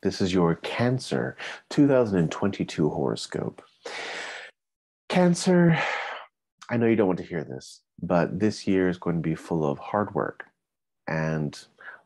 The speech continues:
more hard work, followed by intense learning, finishing with hard work. Nobody wants to hear that. Trust me, I understand, and I sympathize with you. But this is one of those years where the only way for you to reach your goals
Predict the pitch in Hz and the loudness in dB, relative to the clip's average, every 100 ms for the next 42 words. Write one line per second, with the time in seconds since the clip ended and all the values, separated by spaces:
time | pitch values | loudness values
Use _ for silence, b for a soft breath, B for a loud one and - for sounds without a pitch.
0 | - 92 117 107 76 - - - - - | 0 4 4 4 0 0 -2 -4 -10 -20
1 | _ _ _ _ _ 85 85 87 76 73 | _ _ _ _ _ -2 0 0 0 0
2 | 76 71 71 - 80 80 - 98 - 110 | 2 0 -2 -6 -8 -6 -4 -4 0 0
3 | 117 71 65 107 - B B B B - | 2 0 -2 -8 -12 B B B B -4
4 | 117 101 - 73 73 73 73 - - - | -2 -2 -4 -6 -6 -6 -8 -12 -20 -8
5 | - 87 - 60 - - _ _ B B | -2 -2 -2 -4 -4 -14 _ _ B B
6 | B B - 87 82 78 73 - 80 67 | B B -6 -2 -2 -2 -4 -8 -10 -10
7 | 65 67 - _ _ - 80 82 82 - | -8 -10 -12 _ _ -6 -4 -4 -8 -8
8 | 78 78 73 - 90 80 - _ 85 82 | -8 -8 -8 -4 -4 -4 -10 _ -6 -4
9 | 82 104 - 71 69 73 - 71 85 _ | -4 -8 -6 -4 -4 -8 -10 -12 -12 _
10 | B B B 87 98 95 87 92 92 101 | B B B -2 0 0 0 -2 0 -4
11 | 95 98 104 104 107 113 120 73 - - | -2 -4 -2 -2 -2 -4 -4 -10 -12 -10
12 | 85 82 80 82 - B B B B B | -4 -2 -2 -4 -8 B B B B B
13 | B B _ _ - 101 101 131 131 117 | B B _ _ -4 2 4 4 4 2
14 | 113 98 87 80 78 110 110 - 104 104 | 4 2 2 -2 -2 -2 -4 -8 -4 0
15 | 92 82 50 - - - - | 2 2 0 -6 -14 -20 -20